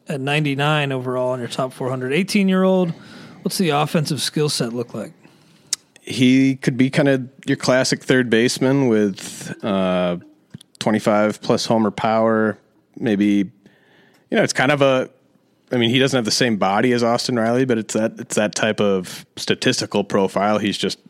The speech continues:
Speaker 2: a long ways away. He was one of the youngest of the top players in last year's draft, which is usually a good sign. That's, that's something you're looking for, but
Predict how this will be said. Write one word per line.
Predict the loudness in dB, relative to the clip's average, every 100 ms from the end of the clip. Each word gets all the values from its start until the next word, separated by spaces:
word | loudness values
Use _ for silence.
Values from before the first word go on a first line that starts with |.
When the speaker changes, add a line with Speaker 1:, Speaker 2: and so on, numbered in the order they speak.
| -8
Speaker 2:
a |
long | -4 -2 0
ways | 0 0
away. | 0 0 2 2
He | 0
was | -2
one | -2
of | -2
the |
youngest | 0 0 0 -2 -4 -8 -16 -20 -20 -20 -20 -8
of | -6
the | -4
top | -2 -2 0
players | 0 2 2 0
in |
last | 0 0 0 -2
year's | -2
draft, | 0 2 2 0 -2
which | -4
is | -4 -4
usually | -2 0 0 0
a | 0
good | 0 0 0
sign. | -2 -2 -2 -2 -2
That's, | -4 -6 -8
that's | -6 -4
something | -4
you're | -2
looking | -2 -2 -4
for, | -2 0 0
but | -2 -4 -6